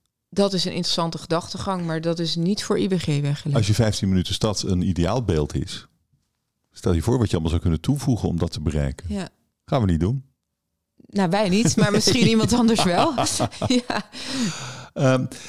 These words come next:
Speaker 2: eh, p-, praten jullie eigenlijk mee met, eh, met bestuurders als het gaat over de stad van de toekomst?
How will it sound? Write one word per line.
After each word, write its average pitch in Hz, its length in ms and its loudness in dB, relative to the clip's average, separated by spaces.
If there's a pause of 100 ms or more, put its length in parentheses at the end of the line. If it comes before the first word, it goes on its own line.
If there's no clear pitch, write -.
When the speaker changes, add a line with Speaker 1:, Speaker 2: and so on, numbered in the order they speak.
(340)
Speaker 2:
eh, 135 240 2 (420)
p-, - 240 0
praten 202 320 2
jullie 170 160 4
eigenlijk 120 320 2
mee 104 360 4
met, 107 300 2
eh, 90 120 2
met 87 220 0
bestuurders 104 600 0
als 87 120 -2
het 85 100 -6
gaat - 260 -6
over 80 160 -4
de 85 60 0
stad - 240 -4
van 85 100 -4
de 85 80 -4
toekomst? - 580 -6